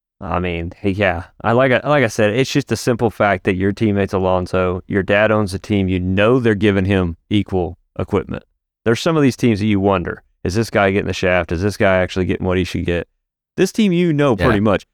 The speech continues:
Speaker 1: They want Alonso to do well 'cause he's getting the best you can get besides a Red Bull right now. You know that they're giving his son, uh, just a good equipment, and it's not working out. And I think last week I jinxed him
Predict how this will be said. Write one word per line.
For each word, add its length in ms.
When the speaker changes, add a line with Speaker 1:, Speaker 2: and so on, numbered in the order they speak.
Speaker 1:
They 140
want 220
Alonso 400
to 80
do 140
well 180
'cause 160
he's 180
getting 400
the 100
best 300
you 80
can 120
get 180
besides 320
a 40
Red 220
Bull 140
right 180
now. 200
You 140
know 320
that 140
they're 120
giving 260
his 180
son, 360
uh, 80
just 280
a 40
good 160
equipment, 480
and 100
it's 140
not 160
working 300
out. 220
And 120
I 100
think 220
last 300
week 160
I 60
jinxed 400
him 200